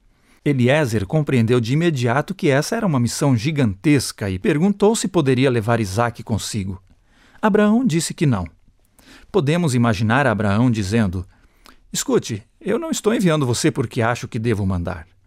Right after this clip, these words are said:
Estou enviando você porque isso é parte do plano de Deus para a minha vida. O Senhor enviará seu anjo para ir adiante de você."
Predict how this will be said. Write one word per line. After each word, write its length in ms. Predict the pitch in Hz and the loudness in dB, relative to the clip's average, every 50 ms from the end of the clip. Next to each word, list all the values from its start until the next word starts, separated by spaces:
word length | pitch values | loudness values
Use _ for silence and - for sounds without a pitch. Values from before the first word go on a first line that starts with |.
| _ _ _ _ | _ _ _ _
Estou 220 | - - - 185 | -8 -4 -2 0
enviando 320 | 139 110 120 113 107 98 | 0 0 0 -2 -2 -2
você 420 | 104 147 170 - - - 156 170 190 | -2 -2 -4 -4 -4 -4 -4 -4 -2
porque 320 | - 240 196 - - 151 | -2 -4 -6 -4 -2 0
isso 300 | 131 120 123 117 - - | 0 2 0 -2 -2 -4
é 60 | 113 | -6
parte 360 | - - - 120 117 113 - 127 | -6 -4 -2 -2 -2 -4 -6 -8
do 100 | 110 104 | -8 -8
plano 300 | - 113 107 110 127 139 | -4 -2 0 0 0 0
de 100 | 160 180 | -2 -2
Deus 440 | 156 139 135 160 202 - - - - - _ - | -2 0 0 0 -2 -4 -8 -14 -16 -20 _ -8
para 160 | - 233 214 196 | -4 -2 0 2
a 40 | |
minha 200 | 143 135 135 135 | 2 2 2 2
vida. 380 | 123 98 104 101 92 95 80 - _ - _ _ _ _ _ _ _ _ _ - - - - - - - - - | 0 0 -4 -4 -4 -6 -8 -8 _ -20 _ _ _ _ _ _ _ _ _ -20 -20 -20 -20 -20 -20 -20 -12 -8
O 80 | 196 | -6
Senhor 320 | - - 226 214 220 220 214 | -2 0 2 2 2 4 4
enviará 440 | 202 165 143 165 156 127 131 131 | 2 2 4 4 4 4 4 2
seu 280 | - - - 180 165 156 | 0 0 2 2 4 4
anjo 280 | 165 190 196 165 135 117 | 4 2 2 2 0 0
para 200 | - 127 120 117 | 0 2 2 2
ir 140 | 127 127 | 2 2
adiante 400 | 123 107 101 113 117 110 98 - | 2 0 0 0 0 0 0 -2
de 80 | 117 113 | -4 -4
você." 440 | 98 98 90 - - - 95 85 | -4 -4 -4 -4 -6 -6 -8 -8